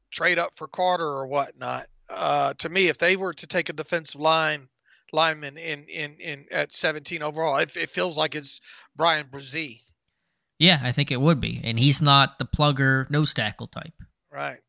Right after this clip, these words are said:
Speaker 2: So,
Speaker 1: Uh,
Speaker 2: different
Speaker 1: and,
Speaker 2: role.
Speaker 1: and, and I understand they have, you know, they had, what, the dinner with Mazi Smith and all. It just, that feels rich for him to me overall.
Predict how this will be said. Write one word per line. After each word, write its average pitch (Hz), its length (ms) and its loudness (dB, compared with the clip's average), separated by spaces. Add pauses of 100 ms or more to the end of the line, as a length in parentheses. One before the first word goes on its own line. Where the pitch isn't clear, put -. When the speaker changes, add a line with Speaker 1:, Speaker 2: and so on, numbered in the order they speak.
(160)
Speaker 2:
So, 131 60 -10
Speaker 1:
Uh, 139 720 -4
Speaker 2:
different 131 260 -8
Speaker 1:
and, - 140 -4
Speaker 2:
role. 165 100 -14
Speaker 1:
and, 165 300 -10 (120)
and 156 160 -4
I 170 200 2
understand 175 460 0
they 165 140 0
have, 165 380 2
you 180 100 -16
know, 156 140 -14 (260)
they 156 180 -10
had, 165 280 -4
what, 160 220 -8
the 151 80 -14
dinner 160 260 -4
with 151 160 -12
Mazi 160 360 -2
Smith 156 360 -6
and 156 120 -14
all. 151 140 -6
It 180 140 -6
just, 180 220 -6
that 180 200 2
feels 165 340 -6
rich 151 320 -6
for 160 200 -8
him 160 320 -6
to 156 100 -10
me 156 260 -2
overall. 165 720 4